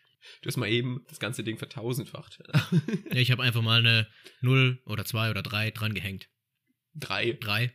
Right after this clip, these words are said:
Speaker 1: Drei Nullen mehr.
Speaker 2: Eins, zwei, drei.
Speaker 1: Ja, also im Grunde, das war's auch schon, was ich dazu sagen hab. Ich find das aber ziemlich krass. Die Frage ist jetzt, jetzt brauchen wir wieder eine gute Überleitung. Ähm, wie kommen wir von diesen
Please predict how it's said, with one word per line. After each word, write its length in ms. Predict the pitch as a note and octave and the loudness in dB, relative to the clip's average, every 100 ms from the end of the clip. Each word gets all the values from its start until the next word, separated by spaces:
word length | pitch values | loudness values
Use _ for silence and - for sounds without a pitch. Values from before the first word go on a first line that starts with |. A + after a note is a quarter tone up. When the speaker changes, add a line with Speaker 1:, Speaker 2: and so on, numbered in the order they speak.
| - | -10
Speaker 1:
Drei 160 | - | -16
Nullen 300 | A#2 B2 C3 A#2 | -14 -10 -10 -6
mehr. 340 | B2 B2+ - | -6 -6 -6
Speaker 2:
Eins, 320 | A#2+ C#3+ - - | -2 -2 -2 -4
zwei, 200 | B2 B2 | -4 -4
drei. 500 | A2+ A2+ G2 F2 - _ | -2 -2 -2 -6 -10 _
Speaker 1:
Ja, 300 | A3+ B3 A#2+ | -6 -4 -2
also 260 | - C3 D3 | 0 0 -2
im 160 | - D#3 | -4 -4
Grunde, 400 | D3+ F#3+ A3+ A3+ _ _ | -2 -2 -4 -6 _ _
das 180 | C3 C#3+ | -10 -4
war's 240 | A#2+ C#3+ | -4 -4
auch 80 | - | -8
schon, 420 | - A#2 C3+ F3+ _ _ _ - | -6 -6 -6 -10 _ _ _ -10
was 160 | B2 | -10
ich 80 | B2+ | -6
dazu 220 | C3 - | -8 -6
sagen 340 | A2 A#2+ B2 A2 | -4 -4 -4 -8
hab. 120 | A2+ | -10
Ich 80 | - | -6
find 100 | D3+ | -4
das 80 | A#2 | -4
aber 140 | A#2+ | -6
ziemlich 240 | - C#3 - | -6 -8 -8
krass. 460 | - - - - _ | -14 -12 -12 -14 _
Die 80 | A#2 | -12
Frage 360 | - A2 C#3 C3 | -6 -2 0 0
ist 200 | B2+ - | -2 -2
jetzt, 220 | A2+ - - - | -4 -4 -16 -10
jetzt 140 | A#2 | -6
brauchen 140 | G#3+ F3 | -2 0
wir 60 | |
wieder 100 | F#3+ | 2
eine 120 | C#3+ A#2 | 0 0
gute 160 | C3+ | -4
Überleitung. 500 | D3+ C3 G#2 - - - _ _ _ _ | -2 -2 -2 -6 -12 -16 _ _ _ _
Ähm, 220 | A#2+ A2 - | -10 -10 -6
wie 140 | C3 | -6
kommen 260 | - B2+ C#3 | -4 -4 -2
wir 320 | A2 A#2 - _ _ - | -4 -4 -10 _ _ -12
von 200 | C3+ B2 | -10 -4
diesen 600 | D#3 D#3 A#2 C#3 G3+ | -4 -2 -6 -8 -12